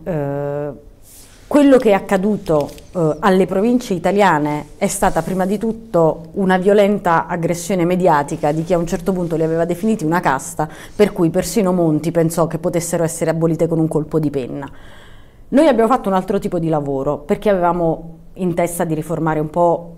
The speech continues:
l'organizzazione e tutto l'architrave istituzionale di questo paese. Ovviamente sappiamo com'è andata e non torno su una ferita che per tanti di noi è rimasta aperta.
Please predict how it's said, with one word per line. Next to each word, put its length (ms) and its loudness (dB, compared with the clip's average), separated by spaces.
l'organizzazione 1000 -4
e 100 -18
tutto 200 -10
l'architrave 460 -6
istituzionale 580 -10
di 100 -6
questo 280 -12
paese. 440 -4
Ovviamente 460 -2
sappiamo 360 -4
com'è 180 -2
andata 400 0
e 100 -4
non 180 0
torno 280 0
su 120 -6
una 120 0
ferita 340 2
che 120 0
per 180 -8
tanti 240 0
di 100 -2
noi 160 0
è 80 -2
rimasta 360 -8
aperta. 440 -10